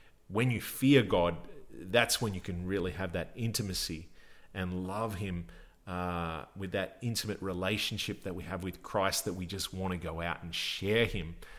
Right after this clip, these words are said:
uh, with others. And so I, I see that in his life. But, I mean, how do I, how do you even get to get this voice. You know, I do some two hundred plus voices. How does some,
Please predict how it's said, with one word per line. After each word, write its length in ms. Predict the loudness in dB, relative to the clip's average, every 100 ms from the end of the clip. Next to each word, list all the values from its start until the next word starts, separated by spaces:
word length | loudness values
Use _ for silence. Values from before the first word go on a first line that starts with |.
| -12 -4
uh, 240 | -2 -2
with 300 | -2 -4 -4 -4
others. 500 | -2 -2 -2 -4 -4
And 300 | -6 -4 -2
so 400 | 0 2 2 2
I, 220 | 0 -2
I 40 | -4
see 340 | 0 2 4
that 240 | 4 2
in 120 | 0 -4
his 180 | -4
life. 300 | 0 2 2 0
But, 100 | -4 -4 -14 -2
I 40 | 2
mean, 100 | 2
how 260 | 2 -2
do 80 | 0
I, 140 | -2 -4 -12 -16 -16 -18 -20 -10
how 120 | -4
do 80 | 0
you 160 | 4
even 300 | 4 4 -2 2
get 300 | 2 2 -2
to 140 | -6 -6 -14 -14 -14 -14 -10 4
get 240 | 4 4
this 220 | -2 -2
voice. 500 | -2 2 2 2 0
You 80 | 0
know, 100 | 2
I 140 | 2 2
do 380 | 2 2 0 -2 -10 -16 -12
some 260 | -2 -2 0
two 200 | -2 0
hundred 280 | 0 -2 -2
plus 300 | -2 -2 -2
voices. 480 | 0 0 0 -6
How 140 | -4 -2
does 160 | 0 0
some, 360 | 0 -2 -4